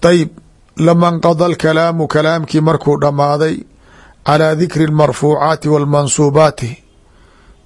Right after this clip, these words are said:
macnaha mansuubaadkii iyo marfuucaadkii oo la sheegay hadalkii markuu dhammaaday,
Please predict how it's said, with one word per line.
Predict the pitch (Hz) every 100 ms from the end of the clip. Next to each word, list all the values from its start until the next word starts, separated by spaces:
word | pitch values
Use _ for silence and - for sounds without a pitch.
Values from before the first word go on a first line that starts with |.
| _ _ _ _ 190
macnaha | 151 139 156 160 156
mansuubaadkii | 151 139 156 151 156 160 156 - 160
iyo | 151
marfuucaadkii | 147 135 - 151 147 165 - 156
oo | 151
la | 160
sheegay | - 156 147 147
hadalkii | 170 135 151
markuu | 180 190 226
dhammaaday, | 185 147 135 117